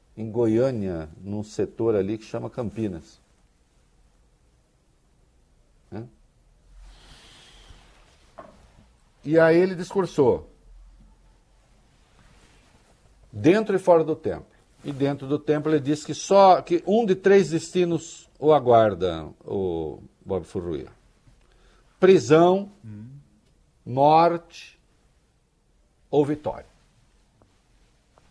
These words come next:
Speaker 1: Aí a prisão ele deixou claro que não vai acontecer, porque, bom, porque ele deve mandar também na justiça, né? Porque quem decide se a pessoa vai presa ou não é a justiça.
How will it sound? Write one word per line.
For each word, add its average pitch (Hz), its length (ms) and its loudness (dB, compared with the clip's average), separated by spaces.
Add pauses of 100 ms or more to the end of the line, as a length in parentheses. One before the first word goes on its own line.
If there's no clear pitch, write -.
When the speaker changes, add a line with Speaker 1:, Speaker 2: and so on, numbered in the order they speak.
(1500)
Speaker 1:
Aí 226 220 8
a 226 40 8
prisão 185 360 -2
ele 202 80 -4
deixou 165 220 0
claro 139 220 2
que 139 80 -10
não 127 100 -8
vai 123 120 0
acontecer, 135 640 -6
porque, 98 640 -4 (640)
bom, - 140 -6 (120)
porque - 200 -16
ele 294 240 -8
deve 110 240 -2
mandar 104 260 -4
também 101 280 -6
na 110 100 -10
justiça, 95 500 -12
né? 110 120 -10
Porque 95 180 -14
quem 127 180 -10
decide 98 400 -8
se - 100 -6
a 90 40 -4
pessoa 98 320 -8
vai 98 120 -4
presa 101 360 -8
ou 233 60 -6
não - 260 -8
é 311 80 -12
a - 20 -10
justiça. 117 520 -12